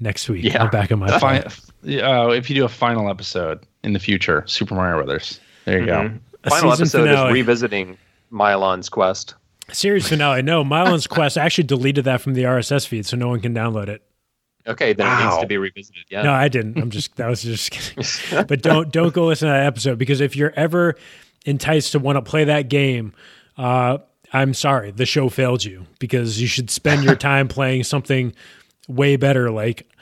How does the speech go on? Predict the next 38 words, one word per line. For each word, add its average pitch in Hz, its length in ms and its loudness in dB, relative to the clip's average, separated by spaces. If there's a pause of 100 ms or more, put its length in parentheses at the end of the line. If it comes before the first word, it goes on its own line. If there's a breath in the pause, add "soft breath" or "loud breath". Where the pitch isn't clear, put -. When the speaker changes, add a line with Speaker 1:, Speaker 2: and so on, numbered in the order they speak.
(540 soft breath)
Speaker 1:
I 151 100 0
don't 151 140 4
know, 127 340 4 (120)
like 131 220 0 (100)
Lightning 127 540 0
Force 120 420 -2
on 135 160 0
the 120 80 -2
Sega 127 260 0
Genesis. 120 680 -4 (200)
Go 131 280 0
spend - 420 0
time 139 180 4
on 135 80 2
that. 127 160 2
It's 107 160 2
way 127 100 4
Speaker 2:
Lightning. 123 60 2
Speaker 1:
better. 104 320 -4 (1120 soft breath)
That's 117 100 -12
how 127 80 2
it's 113 140 6
Speaker 2:
Yeah. 120 180 4
Speaker 1:
spelled. - 160 -6
Speaker 2:
Isn't 247 220 2
that 233 180 2
what 185 120 4
it's 196 120 0
actually 175 280 0
spelled 147 340 0
as, 175 200 -2
right? 165 260 -4
Lightning 135 380 -2
Force? 143 360 -2
Lightning 139 380 0
Speaker 1:
Li-, 139 40 -8
Speaker 2:
Force? 139 220 2
Speaker 1:
Lightning 123 840 0